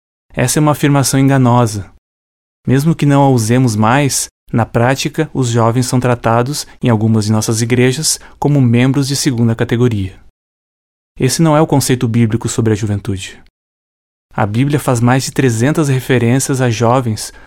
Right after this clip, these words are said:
para designar a idade ou um agrupamento na sociedade. Quando a Bíblia usa jovem e velho, refere-se à transição da vida.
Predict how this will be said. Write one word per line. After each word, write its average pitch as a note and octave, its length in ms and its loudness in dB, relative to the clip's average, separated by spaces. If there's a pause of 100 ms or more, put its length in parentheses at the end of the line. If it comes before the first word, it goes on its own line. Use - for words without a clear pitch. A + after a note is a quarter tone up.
(120)
para A#2 160 0
designar A#2 500 2
a A#2+ 60 2
idade A#2+ 560 0 (160)
ou A#2+ 120 0
um A#2 60 4
agrupamento B2 680 2
na A2+ 80 0
sociedade. G2+ 680 -6 (720)
Quando A#2+ 180 2
a A#2 60 2
Bíblia C#3+ 280 2
usa B2 440 2
jovem A2+ 580 0
e G2+ 40 -2
velho, A2+ 500 -2 (380)
refere-se C3 540 -2
à B2+ 40 0
transição D#3 640 0
da B2 80 2
vida. G#2 400 -6